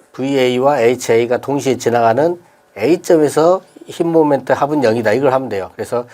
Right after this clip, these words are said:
시그마 엠에이는 이퀄 제로. 자, 시계 방향을 플러스로, 어, 보겠습니다. 아, 시계 방향 플러스를 보면,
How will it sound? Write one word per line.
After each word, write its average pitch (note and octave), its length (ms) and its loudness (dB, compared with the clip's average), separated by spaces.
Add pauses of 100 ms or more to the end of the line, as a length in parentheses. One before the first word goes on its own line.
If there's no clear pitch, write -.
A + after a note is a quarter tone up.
(160)
시그마 D#3 640 0 (360)
엠에이는 B2+ 760 -2
이퀄 A#2 380 -2
제로. F#2+ 300 -4 (240)
자, - 140 -12
시계 F#3 380 0
방향을 D3+ 440 0
플러스로, B2 600 -4 (360)
어, F2 240 -8
보겠습니다. C3+ 600 -4 (460)
아, - 100 -14
시계 F3+ 240 -2
방향 F3 160 4
플러스를 D#3 340 0
보면, A#2+ 360 -2